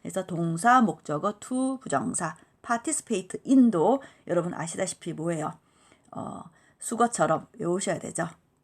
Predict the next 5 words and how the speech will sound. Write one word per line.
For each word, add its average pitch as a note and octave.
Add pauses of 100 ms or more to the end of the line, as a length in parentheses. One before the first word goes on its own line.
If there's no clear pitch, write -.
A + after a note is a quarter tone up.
음, - (300)
그래서, G3 (420)
어, - (760)
여기서 E3+ (920)
그 F#3+